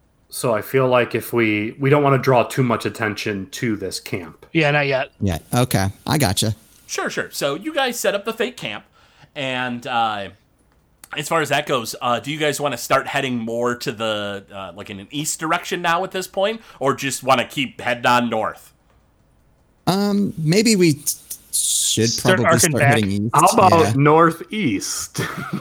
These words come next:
Speaker 4: right, no, that's fine. Uh, so you guys kind of, you know, uh, uh, split the difference, and you guys start heading more northeast instead. Uh, by all means, make me a survival check so that you know what direction you're going.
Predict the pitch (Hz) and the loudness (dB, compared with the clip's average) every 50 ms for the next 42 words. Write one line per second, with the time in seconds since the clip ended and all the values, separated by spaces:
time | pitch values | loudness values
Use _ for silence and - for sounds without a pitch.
0 | - - - 508 480 440 - 370 440 349 311 - - - 262 220 - - 349 - | 0 2 2 2 2 2 2 4 4 4 4 4 4 4 4 4 4 2 0 0
1 | - 175 180 180 180 185 - 208 190 202 233 277 277 240 233 220 196 - - 196 | 2 4 6 6 4 4 2 0 -2 -2 -2 0 0 2 2 0 0 0 2 4
2 | 190 180 175 170 151 165 147 151 160 160 147 139 135 139 - - - - - _ | 4 4 4 2 0 -6 -8 -2 0 2 2 2 0 -2 -10 -20 -20 -20 -10 _
3 | - 131 131 131 127 127 123 123 123 123 131 127 117 - - - 196 254 - 269 | 2 4 6 6 6 6 4 4 2 2 0 0 0 0 0 0 0 0 0 0
4 | 180 160 139 - 156 151 151 - 160 165 185 190 180 180 175 - 170 160 165 165 | 0 0 0 0 0 -2 -2 -2 -4 -2 0 0 0 0 0 0 -2 -2 0 0
5 | 165 160 156 156 156 156 156 151 147 147 147 147 147 160 208 302 415 349 - - | 0 -2 -2 -4 -6 -6 -4 -2 0 0 0 -2 -2 -2 0 0 0 0 -2 -4
6 | 143 123 120 - - - 123 120 - - 120 113 127 - - - - - - - | -4 -4 -4 -6 -6 -6 -6 -6 -2 0 0 0 0 -2 -4 -10 -20 -20 -6 0
7 | 135 135 135 135 127 127 127 123 120 120 120 123 - - 240 294 269 214 185 190 | 2 4 6 6 6 6 4 4 2 0 -2 -6 -4 0 2 2 2 2 0 -2
8 | 214 202 190 202 208 220 226 214 180 - - 160 131 - 135 143 135 123 - - | -4 -4 -4 -6 -6 -6 -6 -8 -6 -4 -4 -2 2 2 2 2 2 -2 -6 -6
9 | - 117 104 - - - 113 107 113 117 120 110 107 107 110 113 113 113 117 110 | -4 -6 -6 -6 -10 -10 -8 -8 -10 -10 -10 -10 -10 -8 -4 -4 -4 -4 -6 -8
10 | - 107 92 98 98 - - - 98 90 82 80 - 92 87 87 - 50 | -12 -10 -10 -10 -10 -10 -12 -14 -14 -14 -14 -14 -12 -12 -12 -12 -12 -16